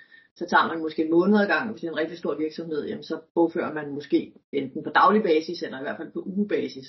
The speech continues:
Så det er i hvert fald altafgørende, at man har, øh, det materiale, man skal bruge, når, når man skal passe et bogholderi. Og så er der jo momsfristerne, der skal overholdes, øh,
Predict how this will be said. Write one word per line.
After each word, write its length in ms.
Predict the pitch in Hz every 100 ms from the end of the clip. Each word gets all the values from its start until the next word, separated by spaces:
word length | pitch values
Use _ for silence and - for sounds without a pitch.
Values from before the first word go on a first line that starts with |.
| -
Så 160 | 185 180
det 120 | 247 247
er 60 |
i 80 | 214
hvert 120 | 202
fald 140 | - -
altafgørende, 720 | 196 190 190 180 - 170 - -
at 140 | 156
man 140 | 170 156
har, 420 | 170 - - - _ -
øh, 300 | 170 156 147
det 80 | 165
materiale, 440 | 156 - 147 143 165
man 100 | 151
skal 160 | -
bruge, 400 | - 143 139 - _ -
når, 420 | 226 220 - - _ _ -
når 100 | 160
man 120 | 151
skal 260 | 135 - 147 - _ -
passe 340 | 160 - -
et 100 | 170
bogholderi. 640 | 165 151 151 143 156 - -
Og 140 | - 185
så 120 | 202
er 280 | 185 175 170
der 80 | 170
jo 220 | 180 165
momsfristerne, 640 | 170 165 - 190 208 185
der 80 | 175
skal 160 | -
overholdes, 640 | 175 190 202 196 - 190 202
øh, 380 | 180 175 170